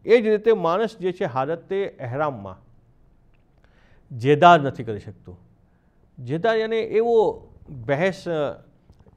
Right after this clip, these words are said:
એને એવી ચર્ચા કરવી કે જેમાં માણસ જે છે સામેવાળાને નીચો દેખાડવા માટે ફખ્ર કરે,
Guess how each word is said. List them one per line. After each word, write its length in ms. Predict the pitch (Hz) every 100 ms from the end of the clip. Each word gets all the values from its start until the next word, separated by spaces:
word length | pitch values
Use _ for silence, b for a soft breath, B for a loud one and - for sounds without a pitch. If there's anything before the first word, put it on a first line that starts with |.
| -
એને 160 | 160 170
એવી 260 | 180 226
ચર્ચા 360 | 214 185 175 -
કરવી 400 | - 151 175 202 - b b b _ _
કે 120 | 185
જેમાં 380 | 143 180 208 185
માણસ 280 | 165 214 185
જે 200 | 151 151
છે 260 | 156 196
સામેવાળાને 1080 | 175 - 156 196 185 160 165 170 175 175 143
નીચો 420 | 135 151 165 214
દેખાડવા 460 | 170 165 165 160 139
માટે 500 | 131 135 175 180 165 b b b b b _ _ _ _ _ -
ફખ્ર 280 | 208 190 175
કરે, 440 | 151 151 143